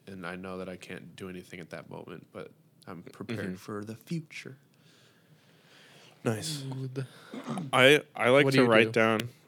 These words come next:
Speaker 2: I like to write down everything I'm, I need to do, and then also estimate how long each thing will take and how much time
Speaker 1: Mm.
Speaker 2: I have to do it. So then, um, 'cause a lot of times you could have, like, ten things to do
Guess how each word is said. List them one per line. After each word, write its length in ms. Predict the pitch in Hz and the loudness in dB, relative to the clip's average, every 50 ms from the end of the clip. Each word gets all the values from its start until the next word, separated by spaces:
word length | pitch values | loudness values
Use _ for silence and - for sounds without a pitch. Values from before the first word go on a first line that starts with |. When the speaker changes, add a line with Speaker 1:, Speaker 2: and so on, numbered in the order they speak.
| _ _ _ _ _ _ - | _ _ _ _ _ _ -2
Speaker 2:
I 60 | 113 113 | 0 2
like 140 | 117 117 - | 2 2 0
to 120 | - 139 | 0 4
write 180 | 113 110 113 - | 4 4 4 4
down 160 | 123 113 110 | 4 2 4
everything 400 | 110 107 110 107 - 123 110 107 | 4 4 2 2 2 2 0 2
I'm, 200 | 104 107 107 - _ _ _ _ | 0 -2 -4 -8 _ _ _ _
I 120 | - 104 107 | -4 -2 0
need 180 | 110 110 104 107 | 0 0 0 -2
to 60 | 110 | -2
do, 380 | 101 104 104 104 107 110 113 - - _ _ _ _ _ _ _ _ _ _ _ - | 0 2 4 6 6 4 4 0 -4 _ _ _ _ _ _ _ _ _ _ _ -6
and 200 | 101 104 104 107 107 | -4 -2 0 2 2
then 320 | 107 104 101 95 92 - - _ _ _ _ _ _ _ _ - | 2 2 2 0 -2 -6 -10 _ _ _ _ _ _ _ _ 4
also 560 | 104 101 104 - - 120 110 107 107 104 - _ _ _ _ _ _ _ _ _ _ _ _ - | 4 4 4 4 6 6 8 8 8 6 4 _ _ _ _ _ _ _ _ _ _ _ _ 2
estimate 560 | 107 107 - - - 120 113 113 110 107 - - | 2 2 2 2 0 0 4 4 4 4 4 2
how 200 | - 131 120 117 | 4 4 6 6
long 360 | 110 104 104 107 113 117 117 | 6 6 6 6 6 4 4
each 220 | 110 110 - - | 2 0 0 -2
thing 200 | - 120 110 113 | 0 2 2 2
will 60 | 117 117 | 2 2
take 420 | - - 131 139 151 - - - _ _ _ _ _ _ _ - - | 4 6 6 6 4 0 -8 -20 _ _ _ _ _ _ _ -4 -4
and 120 | 104 107 | -2 0
how 80 | 110 104 | 0 0
much 200 | 104 104 104 110 | 0 0 0 0
time 220 | 117 107 101 104 | 0 2 2 2
Speaker 1:
Mm. 20 | |
Speaker 2:
I 80 | 104 101 | 2 2
have 160 | 107 107 101 104 | 0 0 -2 -2
to 60 | 101 | 0
do 200 | 101 101 98 110 | 0 2 4 4
it. 180 | 123 - - _ _ _ _ _ _ _ _ _ _ _ _ _ _ _ _ - - _ - | 4 2 0 _ _ _ _ _ _ _ _ _ _ _ _ _ _ _ _ -20 -20 _ -14
So 160 | - - 120 107 | -6 -2 0 2
then, 340 | 110 107 104 104 101 101 - _ _ _ _ _ _ _ _ _ _ _ _ _ _ _ _ - - | 2 2 2 2 -2 -6 -12 _ _ _ _ _ _ _ _ _ _ _ _ _ _ _ _ -6 -2
um, 320 | 113 107 104 101 101 - - - | 0 0 0 0 -2 -4 -8 -6
'cause 160 | - 127 117 | -4 -4 0
a 60 | 120 117 | 2 6
lot 200 | 117 117 117 117 | 8 8 8 8
of 100 | 117 117 | 6 4
times 300 | - 123 113 113 113 117 | 2 2 2 2 0 0
you 60 | 107 | 0
could 100 | 113 107 - | 0 2 4
have, 240 | 117 110 104 - | 4 4 4 4
like, 280 | 113 107 104 - - - _ _ _ _ - | 2 2 2 0 -4 -20 _ _ _ _ -6
ten 220 | - - 123 120 120 | -2 0 0 0 2
things 320 | - 127 117 117 117 - | 2 2 2 2 0 -2
to 100 | - 120 | -2 0
do 340 | 107 110 107 107 113 123 143 | 4 6 6 6 6 4 0